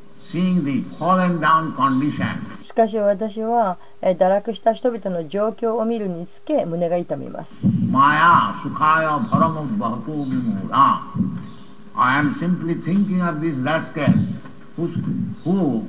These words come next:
Speaker 1: for flickering happiness engage themselves in so many material activities,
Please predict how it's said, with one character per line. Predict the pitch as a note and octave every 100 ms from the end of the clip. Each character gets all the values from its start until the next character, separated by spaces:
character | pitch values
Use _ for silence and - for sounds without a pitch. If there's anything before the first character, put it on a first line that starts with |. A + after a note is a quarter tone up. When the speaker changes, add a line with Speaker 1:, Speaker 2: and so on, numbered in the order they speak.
| -
Speaker 1:
for | D#3 F3 D#3 A#2 - - - -
flickering | G3 B3+ G#3+ G3+ F3+ C#3+
happiness | C#3 E3 F3 D#3+ C3 A2 - - - - -
engage | F3 F3 E3+ G3 F3 -
themselves | D3 D3 - D3+ D3+ A2+ -
in | C#3+ A#2+ -
so | C#3+ F3 F#3+
many | F#3 F3 E3+
material | D3 A#2+ C#3 C#3 C#3
activities, | B2+ A2 B2 A2+ - C3 A2+